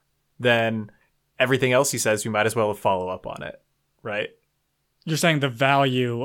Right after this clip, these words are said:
Speaker 2: of, like,
Speaker 1: The information.
Speaker 2: following every lead is worth it.
Speaker 1: Exactly. Yeah.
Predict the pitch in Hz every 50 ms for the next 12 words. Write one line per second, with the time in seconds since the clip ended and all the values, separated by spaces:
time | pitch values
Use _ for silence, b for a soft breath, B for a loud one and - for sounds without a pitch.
0 | - - 135 123 117 113 107 110 - - - b b b b b b b b b
1 | _ _ _ _ _ _ _ _ - 135 113 107 - 135 147 147 135 131 - -
2 | 127 117 110 110 113 113 - 147 143 139 135 127 123 123 120 117 113 120 110 110
3 | 113 123 123 117 113 113 107 - 123 107 104 104 - 139 117 - 117 90 90 -
4 | - - - - - - - 113 113 110 - - - 131